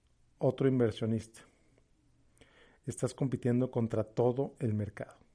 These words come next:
Estás compitiendo con todas las otras personas que están viendo exactamente la misma información que tú, exactamente al mismo tiempo. Estás compitiendo contra Goldman Sachs, estás compitiendo contra Merrill Lynch, estás compitiendo contra,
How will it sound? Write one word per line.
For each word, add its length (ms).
Estás 260
compitiendo 640
con 220
todas 480
las 180
otras 320
personas 540
que 80
están 260
viendo 260
exactamente 800
la 100
misma 260
información 500
que 80
tú, 260
exactamente 800
al 120
mismo 460
tiempo. 320
Estás 260
compitiendo 640
contra 340
Goldman 360
Sachs, 380
estás 180
compitiendo 500
contra 240
Merrill 300
Lynch, 240
estás 300
compitiendo 640
contra, 640